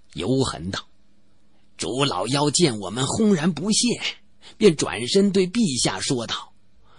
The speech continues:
：‘白帝陛下可知朱某为何直到今日才抵达昆仑吗？ 朱某于北海真神天无水伯一行月初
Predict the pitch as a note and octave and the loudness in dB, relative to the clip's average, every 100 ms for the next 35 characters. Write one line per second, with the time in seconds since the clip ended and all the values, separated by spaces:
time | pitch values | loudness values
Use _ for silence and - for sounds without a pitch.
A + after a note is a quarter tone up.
0 | - - - - E2 G#2 D#3+ D#3+ F3+ C#3 | -20 -20 -20 -6 -4 0 0 2 0 0
1 | F3 C3+ B2 C#3+ B2 - C#3 B2 C3+ F#3 | -2 -2 -2 -2 -2 -6 -4 -4 -2 0
2 | F3 E3+ A3+ G#3+ G#2+ C3 F#3 C4+ C#4+ G#3 | 0 0 2 0 0 0 2 4 4 4
3 | - E3 D#3 F#3 F3+ D3+ - B3 B3+ B3+ | 4 0 0 0 0 0 0 2 4 4
4 | F#3 C#3+ A2+ - - B2 E3+ D#3+ G#2+ A#2+ | 4 4 0 -6 -8 -4 -2 -2 -2 -2
5 | C3 B2 C#3+ D#3 - G3 F3+ E3+ C3+ D#3+ | -2 0 0 -2 2 4 6 4 2 2
6 | F#3+ F3+ - - - - - - - - | 2 0 -4 -20 -20 -20 -20 -20 -20 -10
7 | - C3+ E3 C#3 A2+ B2+ D3+ D3+ E3+ E3 | -2 0 2 2 0 2 2 2 2 2
8 | D3 G#3+ G#3 A#2 C#3+ G#3 G3+ G#3 C3+ C3+ | 0 2 0 0 0 4 4 4 2 2
9 | F#3 F#3 - - - - - - F#3 F3+ | 4 4 0 -12 -20 -14 -6 0 2 4
10 | F3+ E3+ D3+ G3 - G#2 G#2 B2 B2 E3 | 4 4 2 0 0 -2 -2 -2 2 2
11 | F#3+ D3+ B2+ B2 C#3 D#3+ F#3 G3+ D3+ C3+ | 2 2 2 2 4 4 4 4 2 0
12 | C#4 C#4+ | 0 -2